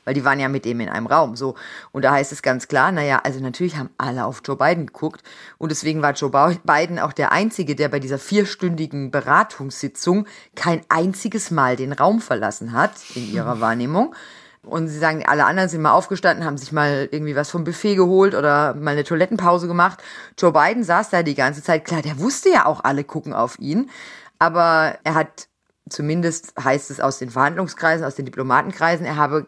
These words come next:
Speaker 1: einen orientierten, klaren Eindruck gemacht und nicht müde gewirkt. So.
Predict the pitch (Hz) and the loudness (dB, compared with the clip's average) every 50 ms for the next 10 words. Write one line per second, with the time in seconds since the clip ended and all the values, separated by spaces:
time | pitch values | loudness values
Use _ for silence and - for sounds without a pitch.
0 | - _ - 135 143 143 139 143 139 139 - - - - - - - _ - 156 | -2 _ 0 0 0 -2 -4 -4 -6 -8 -10 -16 -20 -20 -20 -20 -16 _ 0 0
1 | 147 160 156 143 147 139 - - 220 233 233 - 233 202 196 - 180 151 143 143 | 2 2 0 0 -2 -4 0 4 4 4 4 2 -4 -6 -2 0 2 2 2 2
2 | 147 139 - 101 147 202 196 190 208 202 - 202 202 190 202 208 - - - 170 | 0 -2 -2 -2 -2 -2 -4 -6 -6 -4 -4 0 2 2 2 0 -2 -8 -8 -8
3 | 170 160 175 185 185 - _ - 180 185 185 165 - - - - - - - - | -6 -2 -2 -2 -2 -4 _ 0 2 2 2 0 -2 -6 -10 -10 -8 -8 -8 -8
4 | _ - - 156 143 107 - | _ -2 0 2 2 2 -2